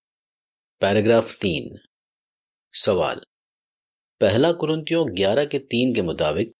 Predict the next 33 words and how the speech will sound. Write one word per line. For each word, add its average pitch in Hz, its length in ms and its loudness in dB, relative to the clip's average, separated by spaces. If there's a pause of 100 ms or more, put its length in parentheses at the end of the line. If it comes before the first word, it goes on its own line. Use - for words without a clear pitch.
(340)
यहोवा 95 460 2
ने 160 120 0
अपने 147 220 0
परिवार 98 460 0
को 147 120 -6
किस - 320 0
तरह 135 140 0
संगठित - 500 -2
किया 139 240 -4
है? - 180 -8 (1400)
पहला 120 280 4
कुरिन्थियों 113 520 0
ग्यारह 101 260 4
के 98 100 -4
तीन 104 280 0
में 92 100 0
लिखा 92 300 -4
है, 131 300 -6 (760)
"मगर 123 300 4
मैं 156 120 0
चाहता 107 400 0
हूं 147 180 0
कि 127 120 -4
तुम 127 300 0
जान 104 240 0
लो 127 240 4
कि 107 140 -4
हर 147 260 0
आदमी 135 360 2
का 139 120 2
सिर 135 280 4
मसीह 98 500 0
है - 180 -8